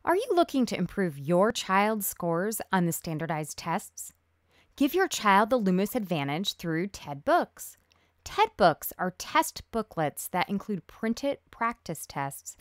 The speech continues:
and online workbooks. Online workbooks can be conveniently accessed through a personal computer, tablet, or mobile phone. The Lumos study program was developed by expert teachers.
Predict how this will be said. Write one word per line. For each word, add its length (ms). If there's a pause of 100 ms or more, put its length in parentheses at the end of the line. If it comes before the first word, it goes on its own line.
(280)
and 200
online 520
workbooks. 680 (840)
Online 500
workbooks 580
can 140
be 140
conveniently 880
accessed 800
through 280
a 40
personal 500
computer, 600 (340)
tablet, 600 (100)
or 220
mobile 340
phone. 480 (680)
The 120
Lumos 420
study 420
program 580
was 180
developed 600
by 160
expert 480
teachers. 720